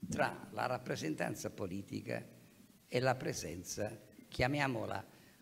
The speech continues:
amministrativa dirigenziale del comune. Io spesso dico ai dirigenti che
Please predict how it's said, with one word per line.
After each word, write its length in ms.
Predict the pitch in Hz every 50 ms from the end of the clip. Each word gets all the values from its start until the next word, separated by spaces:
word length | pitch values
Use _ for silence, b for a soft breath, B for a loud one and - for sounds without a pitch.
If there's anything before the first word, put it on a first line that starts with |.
| b - -
amministrativa 880 | - 143 156 160 156 151 151 135 - - 147 143 139 143 160 151 131 117
dirigenziale 1120 | - 120 123 123 123 107 113 117 110 107 - - 107 90 90 95 90 87 90 87 - - - -
del 300 | - - 85 101 90 -
comune. 640 | - - 95 92 87 80 82 90 90 - - - - - - - - B B B B B B B B B B B B B B B B B B B B B B -
Io 200 | 247 208 196 170
spesso 540 | - - - - 175 180 190 - - 147 127
dico 400 | 120 139 156 147 - - 120 117
ai 140 | 113 117
dirigenti 1040 | 117 120 123 127 127 123 123 127 120 107 101 104 98 80 - 107 104 - - B B B B B B B B B - - - - - - - - - - - - - -
che 480 | - 165 143 131 110 107 - - -